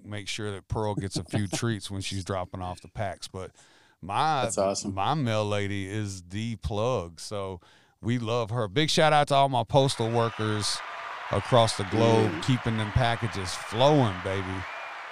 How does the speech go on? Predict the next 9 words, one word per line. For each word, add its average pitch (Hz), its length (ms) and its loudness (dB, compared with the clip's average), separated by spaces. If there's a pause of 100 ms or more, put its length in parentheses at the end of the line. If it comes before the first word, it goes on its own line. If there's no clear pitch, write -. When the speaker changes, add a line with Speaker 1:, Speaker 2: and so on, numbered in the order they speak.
(720)
Speaker 2:
It's 139 160 2
a - 40 6
great 165 280 4
job, 170 260 2
man. 139 220 -2
I 143 60 -2
really 147 300 -4
enjoy 139 300 -6
it. 110 140 -4